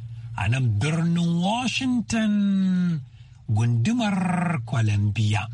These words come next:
Yanzu kuma ga Mustapha Nasiru Batsari da shirinmu na gaba.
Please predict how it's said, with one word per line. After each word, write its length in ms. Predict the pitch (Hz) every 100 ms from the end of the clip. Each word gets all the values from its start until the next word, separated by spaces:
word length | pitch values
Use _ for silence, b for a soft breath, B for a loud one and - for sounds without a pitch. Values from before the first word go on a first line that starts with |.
| B B B B B B -
Yanzu 280 | 311 269 294
kuma 420 | 269 269 214 190 156
ga 200 | 156 147
Mustapha 640 | 147 110 151 117 123 117
Nasiru 640 | 117 117 113 - 113 113 98
Batsari 600 | 104 98 95 110 202 - B B B
da 80 | 294
shirinmu 720 | - 262 196 143 117 113 107
na 140 | 104 101
gaba. 400 | 101 87 76